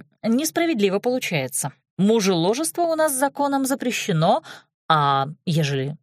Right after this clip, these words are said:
наоборот, то никак не наказывается. Налицо неравноправие. Следует либо новую статью в уложение вводить, либо мужиков прощать.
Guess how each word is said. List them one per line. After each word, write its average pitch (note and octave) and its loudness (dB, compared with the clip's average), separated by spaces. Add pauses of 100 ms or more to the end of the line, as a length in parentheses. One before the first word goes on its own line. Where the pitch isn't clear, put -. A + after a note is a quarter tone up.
(120)
наоборот, D#3 0 (280)
то G3 0
никак C4 -2
не F3 -2
наказывается. G3 -2 (580)
Налицо A3+ 2 (100)
неравноправие. G3+ 0 (460)
Следует F4 0
либо D4 0
новую C#4+ 0
статью B3 0
в A3 2
уложение G#3 2
вводить, C#4+ -2 (360)
либо G#3+ 4
мужиков E4+ 0
прощать. D4+ -2